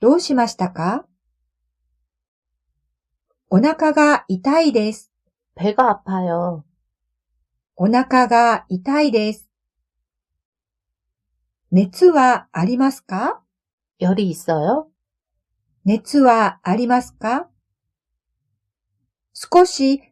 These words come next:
Speaker 1: 熱っぽいです。
Speaker 2: 조금 열이 있어요.
Speaker 1: 少し熱っぽいです。 熱がないときは、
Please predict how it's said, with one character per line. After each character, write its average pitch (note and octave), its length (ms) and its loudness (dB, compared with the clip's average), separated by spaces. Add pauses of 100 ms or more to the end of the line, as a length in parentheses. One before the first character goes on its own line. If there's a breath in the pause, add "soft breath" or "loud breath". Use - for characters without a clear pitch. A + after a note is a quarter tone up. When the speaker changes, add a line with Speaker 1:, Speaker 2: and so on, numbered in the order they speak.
(120)
Speaker 1:
熱 F3+ 320 -2
っ D4 40 -10 (120)
ぽ F4+ 160 4
い E4 100 0
で B3+ 200 0
す。 - 160 -18 (600)
Speaker 2:
조 G3+ 180 -4
금 A#3 420 0 (160)
열 G3 140 0
이 G3+ 100 0
있 F3+ 260 -2
어 F3 60 2
요. D#3+ 380 -4 (1400)
Speaker 1:
少 D4+ 320 2
し A#3+ 400 -4 (240)
熱 G3 300 -2
っ - 20 -12 (160)
ぽ E4 160 0
い D4 80 0
で A3 220 2
す。 - 140 -20 (2000)
熱 B3+ 280 -2
が G4 120 4
な F4+ 140 4
い D#4+ 80 -2
と C4+ 100 -2
き B3 160 -6
は、 G3+ 320 0